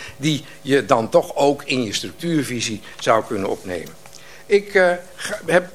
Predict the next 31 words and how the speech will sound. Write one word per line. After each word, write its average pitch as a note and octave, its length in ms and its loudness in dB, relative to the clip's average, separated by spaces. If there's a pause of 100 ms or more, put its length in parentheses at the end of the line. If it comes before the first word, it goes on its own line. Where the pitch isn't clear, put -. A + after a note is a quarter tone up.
vanwege D#3+ 440 0
de B2 120 -8
tijd G3 360 2
niet G3+ 140 -2
de E3+ 80 -4
gelegenheid E3 480 2
daar B2+ 160 2
veel G3+ 260 2
verder D#3 260 2
op D3 120 -4
in D3 120 -2
te C#3+ 60 -8
gaan. C#3 200 2
Dat B2 140 -2
hebben D3 180 0
we C3 60 4
al B2 100 2
in A2 100 -2
eerdere F3+ 280 2
stadia D#3 420 2
gedaan. A#2+ 340 -2 (220)
Dus E3 160 0
ik F3 240 -2 (180)
moet F3+ 240 0
mij D#3+ 180 0
nu, C#3+ 220 -2 (240)
eh, C3 240 2 (340)
helaas F#3 460 0
beperken D3+ 600 0 (180)
tot, D3+ 280 2
eh, C3 220 -2